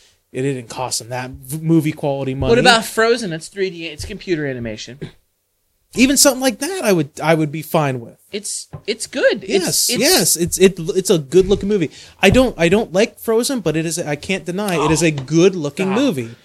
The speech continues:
Speaker 2: Oh.
Speaker 1: It's a good looking movie. <laughs> You're throwing your hands up in the air.
Speaker 2: The fact that you don't like Frozen right there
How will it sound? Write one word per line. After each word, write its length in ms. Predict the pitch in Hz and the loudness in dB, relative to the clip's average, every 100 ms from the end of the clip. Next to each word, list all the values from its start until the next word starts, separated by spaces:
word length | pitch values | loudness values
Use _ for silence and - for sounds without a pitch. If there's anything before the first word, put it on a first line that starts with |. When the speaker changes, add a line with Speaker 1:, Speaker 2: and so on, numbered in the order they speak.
| _ | _
Speaker 2:
Oh. 100 | - | -2
Speaker 1:
It's 140 | 160 | 2
a 60 | 202 | 2
good 320 | 143 175 190 | 4 6 6
looking 400 | 190 160 196 185 | 4 0 0 0
movie. 480 | 220 214 123 110 117 _ _ _ _ | 2 0 -2 -8 -16 _ _ _ _
<laughs> 440 | _ _ _ _ - | _ _ _ _ -14
You're 120 | 165 - | -14 -14
throwing 300 | - 180 175 | -10 -6 -4
your 140 | 170 | -4
hands 180 | 180 175 | -6 -4
up 100 | 160 | -4
in 100 | 156 | -6
the 120 | 156 | -8
air. 160 | 156 135 | -10 -12
Speaker 2:
The 760 | - - - - _ _ _ _ | -18 -20 -20 -20 _ _ _ _
fact 200 | 190 180 | -6 -6
that 80 | 151 | -6
you 80 | 147 | -6
don't 140 | 143 | -2
like 160 | 131 123 | -2 -4
Frozen 400 | 135 123 113 113 | -4 -6 -8 -10
right 260 | 123 131 131 | -10 -10 -6
there 260 | 127 113 | -6 -6